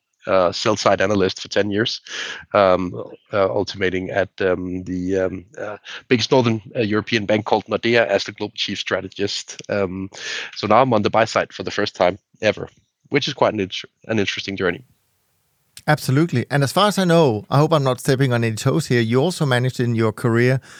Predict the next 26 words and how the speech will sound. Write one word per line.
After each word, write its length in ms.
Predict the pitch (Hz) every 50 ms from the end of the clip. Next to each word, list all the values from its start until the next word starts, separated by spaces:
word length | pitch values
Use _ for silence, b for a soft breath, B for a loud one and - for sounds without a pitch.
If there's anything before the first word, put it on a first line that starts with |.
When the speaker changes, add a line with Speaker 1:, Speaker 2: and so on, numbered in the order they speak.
| B B B B B
Speaker 2:
Andreas, 460 | 117 123 104 120 123 123 123 120 -
to 160 | - - 139
be 160 | 113 120 131 120
kind 320 | - - - - 208 247
of 140 | 285 262 -
censored, 600 | - - - 147 175 247 - - 349 339 - -
I 120 | 123 113
think, 340 | 110 - 131 123 110 - -
at 100 | 113 -
some 220 | - - 117 117
point, 460 | 107 - - 120 107 - - - - -
where 400 | 123 117 120 117 117 113 110 107 B B B B B B B B B B
I 60 | -
think 220 | 113 156 165 151 135
you 80 | 127
mentioned 400 | 120 120 123 139 143 - 143 131
something 320 | - 139 127 131 - 135 120
about 280 | 101 110 110 107 - _ _ _ _
vaccine 580 | - 104 104 95 - - - - 117 120 135 131
companies 580 | - - 127 127 _ 135 131 127 123 123 117
and 140 | 117 107 107
then 260 | 117 120 117 113 110 - _ _ _ _ _
people 240 | - 123 113 - 120
didn't 220 | 104 113 110 113 107
like 240 | 101 101 107 113
that. 320 | - 113 120 135 151 -